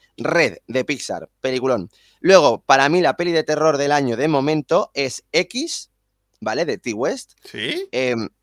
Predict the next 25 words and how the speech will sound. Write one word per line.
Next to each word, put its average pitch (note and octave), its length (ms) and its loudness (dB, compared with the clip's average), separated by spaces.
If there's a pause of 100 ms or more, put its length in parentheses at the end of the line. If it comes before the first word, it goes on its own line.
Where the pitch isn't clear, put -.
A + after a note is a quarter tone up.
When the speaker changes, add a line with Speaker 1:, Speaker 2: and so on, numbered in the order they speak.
(140)
Speaker 1:
sí. G#2+ 300 -6 (800)
De B2 120 -6
las A2+ 160 -2
que B2 100 -6
he B2+ 40 0
visto E3+ 280 -2
de F#3 100 2
terror G3+ 340 0 (340)
este C#3 240 -4
año, C#4 160 0 (260)
X. G#2 340 -8
Speaker 2:
Sí. G3 220 -10 (220)
Hombre, A#2+ 140 -8
a F#2 40 -8
ver, A#2 100 -6
es A#2 60 -6
Speaker 1:
Sin A2 100 -4
Speaker 2:
que G#2+ 40 -2
está G#2+ 140 -4
muy, B2 60 -4
Speaker 1:
duda. G2 140 -6
Speaker 2:
está A#2 160 -12
muy B2 120 -8
guay, D3+ 180 -6
pero, G2 420 -12